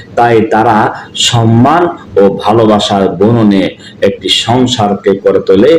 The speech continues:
নিরাপদ ও সুন্দর। প্রত্যেকটি মা বোনের প্রতি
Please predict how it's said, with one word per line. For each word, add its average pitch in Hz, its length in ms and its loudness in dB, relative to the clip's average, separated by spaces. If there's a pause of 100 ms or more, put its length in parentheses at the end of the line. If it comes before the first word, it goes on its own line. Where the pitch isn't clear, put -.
(300)
নিরাপদ 90 540 0 (360)
ও - 80 2 (100)
সুন্দর। 85 580 -2 (600)
প্রত্যেকটি 196 520 0 (200)
মা 95 240 2
বোনের 113 440 2
প্রতি 107 340 0